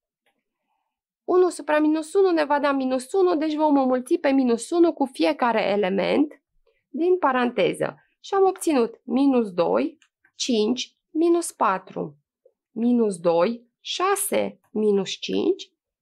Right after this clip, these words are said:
trei, minus șapte și șase.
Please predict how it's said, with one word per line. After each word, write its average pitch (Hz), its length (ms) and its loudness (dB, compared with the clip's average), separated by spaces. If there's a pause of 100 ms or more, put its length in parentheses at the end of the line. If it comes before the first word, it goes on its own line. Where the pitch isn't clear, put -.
(400)
trei, 226 500 0 (640)
minus 370 360 0
șapte - 840 -4 (180)
și - 220 -4
șase. - 600 -4